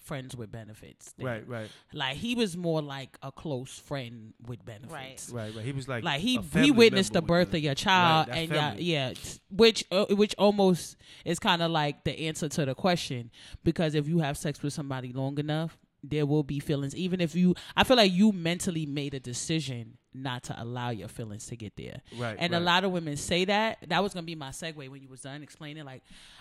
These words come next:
Speaker 1: since my experience with being on a show and me, and, like, meeting certain type of females, a lot of women say, "Oh no, some of us just wanna have sex."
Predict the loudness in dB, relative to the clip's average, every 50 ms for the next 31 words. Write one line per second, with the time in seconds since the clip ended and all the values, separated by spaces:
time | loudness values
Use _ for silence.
0 | -20 _ _ _ _ _ _ _ _ _ _ _ -20 -20 -20 _ _ _ _ _
1 | _ _ _ -10 -6 -2 -2 -2 0 0 0 0 0 -2 -6 -8 -6 -6 -6 -6
2 | -6 -6 -6 -6 -6 -8 -8 -6 -6 -6 -6 -4 -4 -6 -6 -6 -8 -10 -12 -12
3 | -12 -12 -12 -14 -14 -14 -14 -12 -10 -10 -12 -12 -12 -12 -10 -10 -10 -10 -12 -12
4 | -14 -12 -8 -8 -6 -6 -8 -10 -12 -12 -14 -14 -14 -14 -12 -10 -10 -12 -10 -10
5 | -8 -6 -4 -4 -4 -6 -8 -10 -10 -10 -8 -8 -8 -8 -8 -8 -8 -8 -8 -8
6 | -8 -8 -8 -8 -6 -6 -6 -6 -6 -8 -8 -8 -8 -8 -6 -6 -6 -6 -6 -6
7 | -6 -6 -8